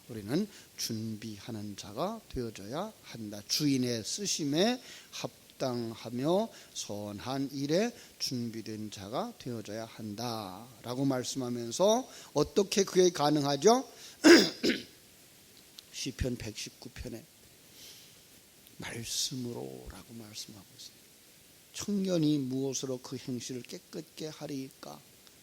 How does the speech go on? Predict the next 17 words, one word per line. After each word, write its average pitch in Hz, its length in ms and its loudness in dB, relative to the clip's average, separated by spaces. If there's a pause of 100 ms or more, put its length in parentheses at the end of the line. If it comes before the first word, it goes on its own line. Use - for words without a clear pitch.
(120)
여호와의 120 520 -4 (200)
말씀으로 135 920 -8
인함이니이다"라고 131 1700 -10
말씀하고 117 720 -12
있는 110 240 -12
것 156 160 -6 (280)
우리가 107 280 -12
기억했으면 131 760 -10
좋겠습니다. 117 600 -12 (120)
여기도 190 320 6
말하고 156 320 4
있어. 131 160 -4
이십이 135 340 -2
절. 117 180 -8 (460)
"너는 226 320 10
청년의 240 560 10
정욕을 160 640 8